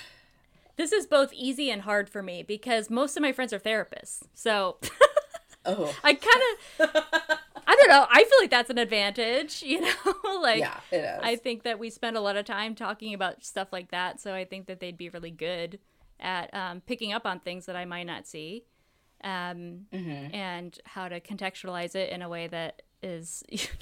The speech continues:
Speaker 1: I don't know, useful. So, yeah, I think a lot of
Speaker 2: Yeah.
Speaker 1: my friends, um, would be really good for that. And as well as, like, a couple people that have known me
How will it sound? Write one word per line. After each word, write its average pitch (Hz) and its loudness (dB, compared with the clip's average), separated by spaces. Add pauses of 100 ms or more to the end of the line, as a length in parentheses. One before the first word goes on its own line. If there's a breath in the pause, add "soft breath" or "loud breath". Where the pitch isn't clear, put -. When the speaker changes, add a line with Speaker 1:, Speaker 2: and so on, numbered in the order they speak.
(140)
Speaker 1:
I 311 4
don't 285 4
know, 190 6
useful. 196 -2 (460 loud breath)
So, 190 4 (100)
yeah, 240 6
I 196 8
think 302 0
a 190 0
lot 208 2
of 349 0
Speaker 2:
Yeah. - 0
Speaker 1:
my 190 2
friends, 170 -8 (180)
um, 175 -8 (480)
would 185 -8
be 180 -8
really 175 -2
good 170 -8
for 190 -8
that. 170 -2
And 269 2
as 269 -2
well 240 2
as, 233 -2
like, 208 -4
a 208 -6
couple 196 -4
people 202 -8
that 185 -8
have 180 -12
known 180 -10
me 165 -10